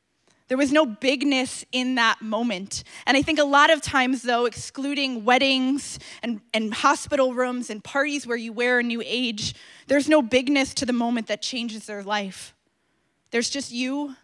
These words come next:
in a quiet room, letting things go. There's just you in the bustle of a busy restaurant, finally feeling free.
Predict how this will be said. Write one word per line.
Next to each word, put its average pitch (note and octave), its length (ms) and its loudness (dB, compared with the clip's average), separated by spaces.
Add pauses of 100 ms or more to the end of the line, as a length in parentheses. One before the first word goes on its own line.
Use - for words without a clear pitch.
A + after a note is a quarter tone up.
(260)
in B3+ 100 -4
a B3+ 60 -6
quiet A#3+ 400 2
room, A#3 420 -6 (340)
letting A#3 320 -2
things A3+ 320 -10
go. G3+ 360 -6 (760)
There's A#3 200 -2
just B3 200 -6
you C4+ 440 -4 (120)
in A#3+ 120 -6
the A#3+ 80 -6
bustle A#3+ 400 -2
of A#3 100 -4
a G#3+ 60 -6
busy G#3+ 340 -6
restaurant, A3 640 -6 (400)
finally B3 460 2
feeling A3 340 -4
free. G3+ 360 -6